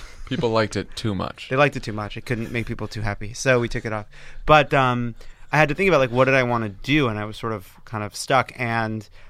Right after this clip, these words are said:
Speaker 1: somebody, uh, said to me, "What's the thing you have to write, and what's the thing only you could write?" And I think it's a good, just little thing to think about when you're trying to figure out what to do next, which is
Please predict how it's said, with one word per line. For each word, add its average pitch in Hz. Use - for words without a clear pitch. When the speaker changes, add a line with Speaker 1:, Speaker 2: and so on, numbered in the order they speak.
Speaker 1:
somebody, 113
uh, 113
said 120
to 120
me, 113
"What's 131
the 147
thing 123
you 113
have 135
to -
write, 117
and 120
what's 113
the 117
thing 110
only 110
you 101
could -
write?" -
And 135
I 131
think 143
it's 139
a 131
good, 113
just -
little 120
thing 117
to 113
think 110
about 113
when 117
you're 110
trying 113
to -
figure 107
out 90
what 107
to -
do 110
next, 107
which 110
is 107